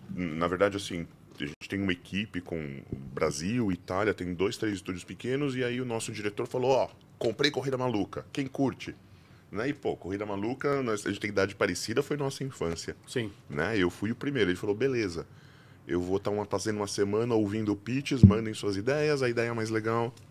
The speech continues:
Speaker 1: vira jogo." Né? E aí eu ganhei, mas aí eu tive uma ideia muito parecida com o do André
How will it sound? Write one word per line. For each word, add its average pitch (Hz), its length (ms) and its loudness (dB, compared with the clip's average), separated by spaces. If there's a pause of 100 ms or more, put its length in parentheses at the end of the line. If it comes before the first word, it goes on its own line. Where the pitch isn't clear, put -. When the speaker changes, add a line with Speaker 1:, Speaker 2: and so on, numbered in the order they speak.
Speaker 1:
vira 104 300 2
jogo." 71 320 0 (320)
Né? 110 240 2 (220)
E 101 100 2
aí 113 360 4
eu 135 440 10 (400)
ganhei, 135 600 2 (180)
mas 123 260 2
aí 131 80 6
eu 127 60 2
tive 127 240 -2
uma 127 100 -2
ideia 127 180 2
muito 147 460 0
parecida 147 580 2
com 143 440 2
o 139 60 6
do 135 120 6
André 135 280 6